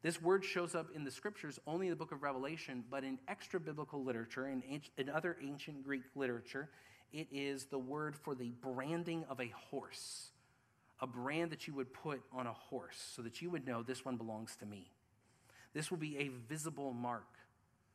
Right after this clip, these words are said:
some type of tattoo or imprint of some kind. And it will either be a name or a number that refers to a name.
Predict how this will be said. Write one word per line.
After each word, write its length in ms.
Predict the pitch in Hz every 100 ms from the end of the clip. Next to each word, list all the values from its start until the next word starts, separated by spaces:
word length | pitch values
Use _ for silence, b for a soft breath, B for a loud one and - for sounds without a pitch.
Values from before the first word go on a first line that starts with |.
| b b b _
some 280 | - 165 160
type 260 | - 160 156
of 240 | 135 123
tattoo 560 | - 175 160 - 170 151
or 220 | 131 139 -
imprint 500 | 156 156 - 143 120
of 160 | 127
some 240 | - 131 113
kind. 280 | - 104 95 - B B B
And 140 | 131 139
it 100 | 139
will 100 | 135
either 220 | 147 151
be 180 | 139 127
a 40 |
name 500 | 113 127 151 214 254 - - B B -
or 200 | 170 170
a 160 | 147
number 880 | 139 139 156 220 247 151 123 151 196 - - 151
that 120 | 160
refers 600 | 160 - - 196 185 -
to 220 | - 127
a 40 |
name. 320 | 107 98 87